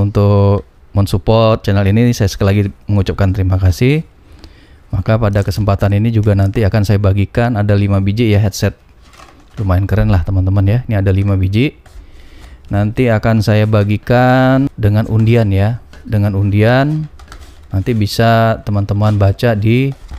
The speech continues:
deskripsi di video ini. Nah, mudah-mudahan teman-teman berkenan.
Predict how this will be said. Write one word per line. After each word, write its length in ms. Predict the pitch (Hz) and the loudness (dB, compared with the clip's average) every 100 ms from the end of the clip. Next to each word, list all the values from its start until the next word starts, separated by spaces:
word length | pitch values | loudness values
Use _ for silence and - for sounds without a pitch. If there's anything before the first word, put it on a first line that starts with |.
| - - - | -16 -18 -4
deskripsi 560 | 120 104 117 - 131 | -2 0 -4 -2 -2
di 120 | 113 107 104 | 0 0 -2
video 240 | 107 107 | -2 0
ini. 320 | 95 92 92 95 - - - - - - - - - - - | 2 2 0 -4 -10 -20 -20 -20 -20 -20 -20 -20 -20 -14 -4
Nah, 160 | 95 | 0
mudah-mudahan 880 | 95 104 104 101 104 123 135 143 113 | 2 2 2 2 2 2 2 0 -2
teman-teman 480 | 104 101 101 104 101 | -2 0 0 0 0
berkenan. 720 | 95 98 104 127 147 165 165 | 0 0 2 2 2 -2 -6